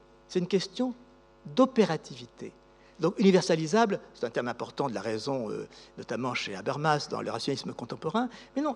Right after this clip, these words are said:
ce n'est pas indexé sur la vérité, le droit de l'homme. C'est en termes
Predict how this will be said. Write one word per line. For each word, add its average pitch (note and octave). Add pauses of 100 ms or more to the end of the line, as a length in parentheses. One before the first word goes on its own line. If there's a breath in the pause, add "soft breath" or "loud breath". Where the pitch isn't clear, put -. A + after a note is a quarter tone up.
ce -
n'est -
pas B3+
indexé A#3
sur F#3+
la E3+
vérité, F#3+
le G3+
droit D3+
de D3
l'homme. D3 (320 loud breath)
C'est D4 (680)
en F3
termes A#3